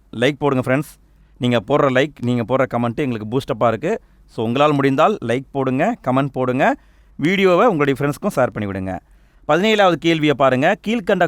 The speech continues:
கூற்றுகளை காண்கன்னு சொல்லிட்டு கூற்று காரணம் டைப்ல கொடுத்திருக்காங்க. கூற்று,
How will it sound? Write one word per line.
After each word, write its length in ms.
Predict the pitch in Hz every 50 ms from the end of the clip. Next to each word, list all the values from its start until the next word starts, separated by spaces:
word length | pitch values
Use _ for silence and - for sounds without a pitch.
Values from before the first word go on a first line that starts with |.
| - - -
கூற்றுகளை 480 | 202 208 151 - 175 156 147 151 175 147 -
காண்கன்னு 360 | 135 131 135 139 131 139 127
சொல்லிட்டு 340 | - 120 117 113 - 214 214
கூற்று 400 | - - 220 202 175 - 202 190
காரணம் 420 | 127 - 139 135 127 127 127 123 110
டைப்ல 240 | - 120 110 110 120 113
கொடுத்திருக்காங்க. 680 | 110 107 101 110 104 110 101 92 98 104 131 190 220 - _ _ - _ - - - - - -
கூற்று, 440 | - - 247 202 180 190 156 127 -